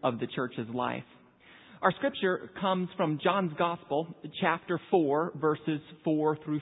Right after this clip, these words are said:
fourteen. One day, Jesus was walking through Samaria. He came to the plot of land that Jacob had given to his son Joseph.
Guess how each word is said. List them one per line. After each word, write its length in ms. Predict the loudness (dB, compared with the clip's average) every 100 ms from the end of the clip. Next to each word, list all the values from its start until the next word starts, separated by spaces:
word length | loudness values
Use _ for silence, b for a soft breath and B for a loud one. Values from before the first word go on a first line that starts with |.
| -2
fourteen. 640 | -4 -4 -4 -2 -4 -6 -12 -20 _ _ B B B B B
One 300 | 6 8 8
day, 400 | 6 6 4 0 -6 -10 -4
Jesus 340 | -2 0 -2 -2
was 120 | -2 0
walking 640 | 2 0 0 -2 -2 -4 -8 -4
through 300 | 2 2 0 -4
Samaria. 600 | -2 0 0 0 -2 -4 -10 -20 -20 B B B B
He 120 | -4 -4 0
came 360 | 2 2 0 0
to 60 | 0
the 120 | -2 -2 -2
plot 300 | 0 0 0
of 160 | -4 -4
land 520 | -2 0 2 0 -2 0
that 140 | -2 0 0
Jacob 380 | 2 2 -4 -4 -4
had 260 | -4 -2 -2
given 280 | -2 -2 -4
to 80 | -4
his 120 | -4 -6 -4
son 300 | -2 -2 -2 -2
Joseph. 420 | -2 -2 -6